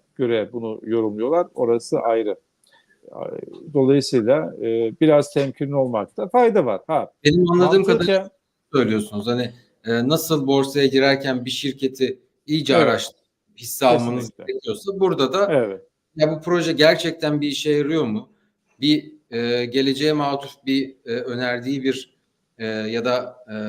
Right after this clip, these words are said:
Speaker 2: ortaya koyduğu bir avantaj, e, değer var mı? Bunun iyice araştırılması ve daha sonra bunun ekonomik altyapısını da araştırılıp bu şekilde,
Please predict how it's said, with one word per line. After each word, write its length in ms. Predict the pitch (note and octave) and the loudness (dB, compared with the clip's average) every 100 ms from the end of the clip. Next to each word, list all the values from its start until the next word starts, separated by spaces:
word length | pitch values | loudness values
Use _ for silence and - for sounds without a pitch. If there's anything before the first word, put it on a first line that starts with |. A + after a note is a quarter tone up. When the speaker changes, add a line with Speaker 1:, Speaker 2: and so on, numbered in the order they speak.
| G#2+ G#2+ G#2+ G#2+ G#2+ - | -6 -6 -6 -8 -10 -6
Speaker 2:
ortaya 440 | B2 B2 C3 B2+ | -4 -4 -2 -2
koyduğu 420 | B2+ B2 B2 B2 A#2 | -2 -2 -2 -4 -4
bir 180 | B2 - _ _ _ - | -6 -10 _ _ _ -4
avantaj, 800 | B2 B2+ B2+ B2+ B2+ B2 - - _ _ | 0 2 0 0 -2 -2 -8 -14 _ _
e, 40 | A#2 A2+ A2+ A2+ A2+ G#2+ | -8 -6 -4 -4 -6 -4
değer 320 | A#2 B2 C3+ C3 | 0 2 2 0
var 280 | C#3 C#3 | 0 -2
mı? 340 | A2+ D3 G#3+ - _ _ _ - | -2 -6 -8 -12 _ _ _ -8
Bunun 220 | E3 E3+ | -4 -2
iyice 240 | E3 D3+ | -2 0
araştırılması 720 | D3 C3+ B2+ C3+ A#2+ A#2 C3 | 2 2 -2 -6 -6 -6 -6
ve 120 | E3 C#3+ | -4 2
daha 180 | D#3+ | 2
sonra 380 | D3+ B2+ C3 E3 | 0 -4 -6 -6
bunun 340 | C#3+ D#3+ D#3+ - | -6 -6 -8 -10
ekonomik 460 | D3 D3+ D3+ E3+ C3+ | -10 -6 -6 -6 -6
altyapısını 580 | A2+ A#2+ A2 - A2+ | -8 -10 -12 -14 -12
da 60 | A2+ | -8
araştırılıp 640 | A#2 A2+ - C3 F3 - | -6 -6 -8 -12 -12 -14
bu 60 | - | -10
şekilde, 600 | D3+ - G#2+ G2+ F2+ | -8 -8 -8 -8 -8